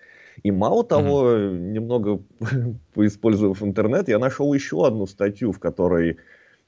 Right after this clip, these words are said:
Speaker 1: м, утверждается примерно то же самое, ну, как утверждается, вы-, выносится как вероятность,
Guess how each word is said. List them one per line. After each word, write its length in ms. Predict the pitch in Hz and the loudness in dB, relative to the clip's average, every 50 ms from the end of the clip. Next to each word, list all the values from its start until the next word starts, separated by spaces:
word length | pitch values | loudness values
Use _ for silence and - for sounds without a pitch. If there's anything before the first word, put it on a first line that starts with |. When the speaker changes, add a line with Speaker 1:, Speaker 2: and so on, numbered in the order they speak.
| _ - | _ -10
Speaker 1:
м, 220 | - 95 95 101 | -8 -4 -2 -2
утверждается 640 | 104 107 120 113 113 117 123 120 107 90 - - 80 | 0 0 2 0 2 2 4 4 2 2 0 -6 -8
примерно 600 | - - 110 123 131 143 135 117 92 85 82 73 | -4 -2 0 0 2 2 2 2 2 0 -4 -4
то 140 | - 87 76 | -4 -6 -4
же 100 | 82 85 | -4 -6
самое, 420 | - - 143 190 226 208 160 110 | -6 -6 -6 -6 -4 -6 -6 -4
ну, 100 | 104 147 | -4 0
как 200 | - 101 - - | 0 0 -2 -2
утверждается, 680 | 90 - 98 107 110 107 87 85 71 60 - - - 78 | -6 -2 -2 0 0 2 2 0 0 0 -2 -8 -6 -4
вы-, 540 | 80 71 71 80 71 71 78 92 113 113 95 | -4 -4 -4 -4 -6 -6 -2 0 0 2 2
выносится 500 | 95 127 135 131 120 113 120 - - - | 2 4 4 4 2 0 -2 -12 -10 -2
как 280 | - 90 80 - - 104 | -2 -2 -2 -2 -6 -4
вероятность, 1040 | 85 80 87 110 107 107 107 110 101 82 76 - _ - 65 65 - _ - _ | -4 -2 0 0 2 2 2 2 2 0 -2 -4 _ -14 -16 -16 -16 _ -20 _